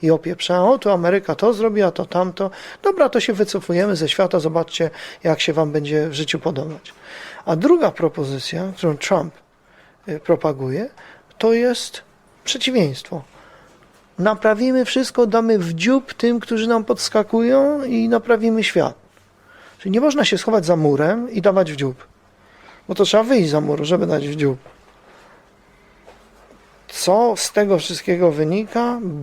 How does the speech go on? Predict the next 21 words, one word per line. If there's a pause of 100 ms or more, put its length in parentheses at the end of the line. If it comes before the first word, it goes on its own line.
(120)
Bóg
jeden
raczy
wiedzieć. (1500)
Trump (280)
właściwie (260)
ma (920)
pustą (420)
ławkę.
Gdy
mówi
się,
że (640)
pis
ma
krótką
ławkę, (420)
tam
nie
ma
nic.